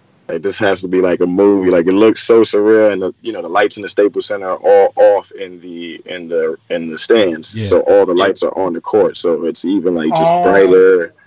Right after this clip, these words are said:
Speaker 1: It's just, like, super dope experience. And I remember the first time, like,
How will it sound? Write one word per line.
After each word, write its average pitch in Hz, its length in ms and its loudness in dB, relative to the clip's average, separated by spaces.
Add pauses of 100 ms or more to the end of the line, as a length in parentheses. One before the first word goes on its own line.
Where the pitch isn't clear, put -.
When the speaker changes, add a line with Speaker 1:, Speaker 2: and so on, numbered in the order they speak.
(420)
Speaker 1:
It's - 180 -10
just, 87 160 -2
like, 80 180 -4
super 98 400 -2
dope 85 240 0
experience. 80 600 -4
And 85 120 -4
I 87 40 0
remember 107 240 4
the 95 80 2
first 107 280 2
time, 104 240 0
like, 90 320 -2